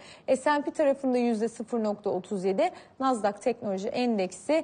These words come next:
yüzde sıfır nokta on birlik geri çekilmeye işaret ediyor. Aslında Cuma günü tabii bize istihdam tarafında sürpriz veriler gelmişti. E, ve istihdamda Mayıs ayında beklenenden olumlu bir tablo çizmişti.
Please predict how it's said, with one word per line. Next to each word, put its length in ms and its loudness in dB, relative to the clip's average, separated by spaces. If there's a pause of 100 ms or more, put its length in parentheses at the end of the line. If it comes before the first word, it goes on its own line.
(340)
yüzde 360 0
sıfır 420 -4
nokta 280 -2
on 260 4
birlik 340 2
geri 200 4
çekilmeye 520 0
işaret 420 0
ediyor. 380 4 (420)
Aslında 440 0
Cuma 300 4
günü 220 2
tabii 380 2 (320)
bize 380 4
istihdam 640 0
tarafında 680 2
sürpriz 520 0
veriler 380 6
gelmişti. 760 0 (440)
E, 240 6
ve 180 6
istihdamda 680 2
Mayıs 340 2
ayında 420 4 (300)
beklenenden 600 4
olumlu 360 4
bir 340 2
tablo 500 2
çizmişti. 720 0